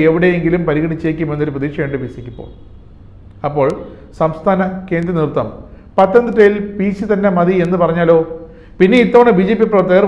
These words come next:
വോട്ടെടുപ്പ് ദിവസവും വോട്ടെണ്ണൽ ദിവസവും ജോലിക്ക് പോകും. പ്രചരണത്തിന് ഇനി ഇറങ്ങില്ല. അപ്പോൾ പിന്നെ കുടുംബം പുലർത്താൻ എന്തെങ്കിലും വരുമാനം വേണമല്ലോ. എന്തായാലും പെരുവഴിയിലായത് പി സി ആണ്. ഒരു കാര്യം കൂടി കേൾക്കുന്നുണ്ട്. സി പി എമ്മിലെ ഒരു വിഭാഗത്തിൻ്റെ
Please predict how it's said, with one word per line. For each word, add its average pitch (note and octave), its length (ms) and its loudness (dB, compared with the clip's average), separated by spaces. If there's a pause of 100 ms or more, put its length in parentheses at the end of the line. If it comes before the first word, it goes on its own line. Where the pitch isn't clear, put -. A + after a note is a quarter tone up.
വോട്ടെടുപ്പ് F3+ 440 0
ദിവസവും E3+ 460 0 (920)
വോട്ടെണ്ണൽ F3 420 2 (100)
ദിവസവും E3 380 0 (100)
ജോലിക്ക് E3 380 2
പോകും. A2+ 180 -8 (1080)
പ്രചരണത്തിന് F3 560 0
ഇനി G3 180 2
ഇറങ്ങില്ല. F3 300 2 (240)
അപ്പോൾ G3 240 -2
പിന്നെ E3 160 -2 (120)
കുടുംബം D#3+ 300 -2
പുലർത്താൻ F3 340 2
എന്തെങ്കിലും D#3+ 300 -2
വരുമാനം E3+ 380 -2
വേണമല്ലോ. C3 320 -6 (540)
എന്തായാലും B3 460 6
പെരുവഴിയിലായത് F#3 600 4 (140)
പി D3 80 2 (120)
സി F#3 180 -6
ആണ്. G#2 120 -12 (800)
ഒരു G#3 180 6
കാര്യം A3+ 200 6
കൂടി A3 160 4
കേൾക്കുന്നുണ്ട്. F#3 440 2 (360)
സി G#3 100 2 (100)
പി B3 120 2
എമ്മിലെ A3+ 280 6
ഒരു G3+ 160 6
വിഭാഗത്തിൻ്റെ G3+ 560 2